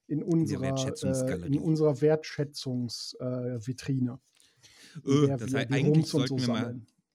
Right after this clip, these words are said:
Speaker 2: mittlerweile könnten wir mal den Couchraum, den wir kaum nutzen, wegmachen und da so einen, so einen Ausstellungsraum rausmachen.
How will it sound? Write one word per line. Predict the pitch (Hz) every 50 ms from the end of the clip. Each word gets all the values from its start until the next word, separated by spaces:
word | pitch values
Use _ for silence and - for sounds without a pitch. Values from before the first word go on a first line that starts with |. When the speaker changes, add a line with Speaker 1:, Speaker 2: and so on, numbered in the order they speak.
| _ _ _ -
Speaker 2:
mittlerweile | - 113 95 117 120 120 127 107 101 104 101 113 131
könnten | 135 - - 135 135 147 -
wir | 135
mal | 123 117 110 107
den | 110 101 98
Couchraum, | 92 - 120 117 139 - - - - 101 98 101 104 104 98 104 -
den | - 98 95 95
wir | 98 98
kaum | - 98 98 107
nutzen, | 107 101 101 98 - - - 110 110 107 - -
wegmachen | 110 - - - 127 123 - 117
und | 101 95
da | 98 101 104
so | 101 101
einen, | 101 101 98 98 95
so | 90 92
einen | 90 85
Ausstellungsraum | - 135 143 - - - - 95 92 92 98 87 - 80 80 90 90 90
rausmachen. | 85 85 82 85 - - 90 82 87 90 82